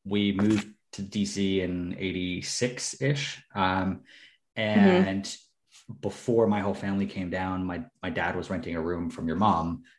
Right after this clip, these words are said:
Speaker 1: to,
Speaker 2: Mm-hmm.
Speaker 1: I guess, well, he was, like, he was working down there. So he would, like, stay there, you know, for most, for most of the week. And I, I don't even, I mean, it was a long time ago. I, I think we would see him on some weekends, maybe not other weekends, but he, it was there
Speaker 2: Mm-hmm.
Speaker 1: for kind of, like, an interim period of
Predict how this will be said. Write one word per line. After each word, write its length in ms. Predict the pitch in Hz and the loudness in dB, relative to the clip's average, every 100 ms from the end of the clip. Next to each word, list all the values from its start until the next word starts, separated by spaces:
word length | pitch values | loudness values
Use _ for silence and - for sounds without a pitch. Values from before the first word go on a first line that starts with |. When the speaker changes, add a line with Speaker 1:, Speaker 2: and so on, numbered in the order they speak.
| _ _ | _ _
Speaker 1:
to, 640 | - 95 87 85 85 82 - _ 202 | -2 0 0 -2 -6 -8 -14 _ 8
Speaker 2:
Mm-hmm. 500 | 196 165 180 165 - | 8 8 2 0 -6
Speaker 1:
I 40 | |
guess, 280 | 156 - - - | -8 -8 -10 -10
well, 100 | 87 | -10
he 140 | 90 | -8
was, 140 | 87 85 | -8 -8
like, 160 | 80 - | -12 -14
he 100 | - | -8
was 100 | 90 | -6
working 280 | 85 - 82 | -6 -8 -6
down 160 | 78 80 | -4 -4
there. 180 | 78 | -4
So 140 | - 78 | -4 -4
he 100 | 82 | -2
would, 100 | 82 | -2
like, 120 | 78 | -2
stay 240 | - 87 78 | -2 -2 0
there, 520 | 80 78 78 78 - | 2 2 0 -4 -8
you 140 | - 80 | -8 -6
know, 80 | |
for 160 | 73 78 | -4 -4
most, 320 | 78 78 - | -2 -4 -6
for 100 | - | -4
most 220 | 80 80 | -2 -4
of 60 | - | -4
the 80 | 76 | -4
week. 260 | 82 78 | -4 -4
And 100 | 85 | -4
I, 160 | 78 73 - - | -4 -6 -12 -10
I 40 | |
don't 100 | 87 | -6
even, 160 | 80 - | -6 -6
I 60 | |
mean, 80 | 82 | -6
it 80 | 78 | -4
was 40 | 80 | -4
a 20 | |
long 160 | 76 78 | -6 -4
time 160 | 78 | -6
ago. 260 | 80 78 - - - | -4 -6 -6 -10 -12
I, 40 | - | -14
I 60 | - _ - | -16 _ -10
think 220 | - - | -10 -6
we 80 | 90 | -4
would 100 | 82 | -4
see 140 | - | -2
him 80 | 85 | -2
on 100 | 85 | -2
some 220 | - 85 | -2 -2
weekends, 420 | 87 87 87 87 - | -2 -2 -4 -4 -4
maybe 200 | 82 82 | -2 -2
not 140 | 82 | -2
other 140 | 80 | -4
weekends, 400 | - - - 82 | -6 -6 -6 -6
but 280 | - - - - - - - _ | -4 -4 -4 -16 -20 -18 -20 _
he, 160 | _ 123 | _ -2
it 160 | - 120 | 0 2
was 160 | 113 | 6
there 160 | 117 208 | 10 10
Speaker 2:
Mm-hmm. 160 | 175 | 10
Speaker 1:
for 60 | 175 | 8
kind 160 | 117 110 | 4 2
of, 80 | |
like, 160 | 104 101 | 0 -4
an 60 | 98 | -4
interim 440 | 101 95 92 87 | -4 -2 -8 -6
period 540 | 95 90 85 82 69 78 | -6 -4 -6 -8 -10 -10
of 340 | 82 73 | -10 -10